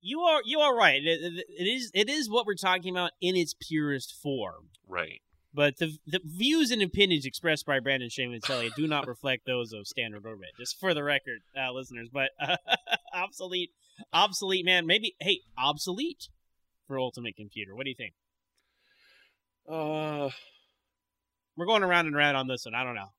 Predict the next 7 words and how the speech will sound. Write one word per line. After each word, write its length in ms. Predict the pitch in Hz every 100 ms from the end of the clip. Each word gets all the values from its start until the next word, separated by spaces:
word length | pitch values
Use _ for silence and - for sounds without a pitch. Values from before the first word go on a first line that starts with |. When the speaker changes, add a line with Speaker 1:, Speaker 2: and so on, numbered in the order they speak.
| _
Speaker 2:
Yeah, 360 | 120 113 110 107 _ _ _ _ _ 113
Daystrom. 400 | 101 - 95 92 _ _ _ _ _ _ _ _ _ _ _
Speaker 1:
<laughs> 180 | 151 151
Let's 200 | 214 196
go 100 | 269
back 280 | 190 196 - - -
to 100 | -